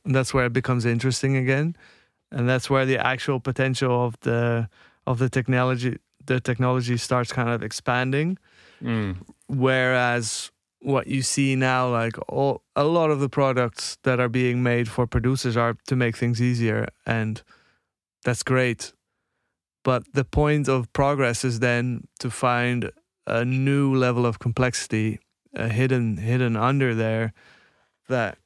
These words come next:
Speaker 1: uh, and that's what I'm excited about. I'm not, I'm just, like, really excited about just making basic drum computer grooves on, uh, my MacBook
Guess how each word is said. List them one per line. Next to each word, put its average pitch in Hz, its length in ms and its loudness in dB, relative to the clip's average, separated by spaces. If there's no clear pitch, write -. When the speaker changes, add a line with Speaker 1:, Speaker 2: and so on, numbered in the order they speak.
Speaker 1:
uh, 87 560 -4
and 131 180 0
that's 143 260 0
what 139 140 0
I'm 127 120 -2
excited 127 440 -2
about. 113 240 -2
I'm 135 220 0
not, 147 240 0
I'm 151 180 0
just, 185 260 0
like, 156 100 0
really 160 300 2
excited 151 380 0
about 131 340 0
just 131 280 -2
making 135 400 2
basic 127 600 0
drum 131 280 0
computer 143 400 2
grooves 139 420 0
on, 127 480 0
uh, 113 400 -4
my 127 160 2
MacBook 127 720 -2